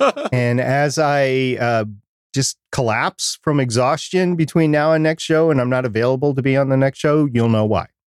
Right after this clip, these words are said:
Speaker 1: And I will do my best S P impression when I read through your symposium.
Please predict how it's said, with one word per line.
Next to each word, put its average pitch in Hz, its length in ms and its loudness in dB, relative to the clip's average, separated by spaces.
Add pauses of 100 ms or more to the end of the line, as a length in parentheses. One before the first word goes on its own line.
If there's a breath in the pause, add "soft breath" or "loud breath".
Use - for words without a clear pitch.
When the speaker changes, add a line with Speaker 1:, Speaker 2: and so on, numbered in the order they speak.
(280)
Speaker 1:
And 160 180 -4
I 160 200 -2
will 175 260 0
do 151 240 0
my 160 180 0
best 151 340 -6
S 165 180 -6
P 160 200 -4
impression 139 500 -4
when 131 160 0
I 120 60 -2
read 139 380 0
through 147 240 2
your 131 200 0
symposium. 120 720 -6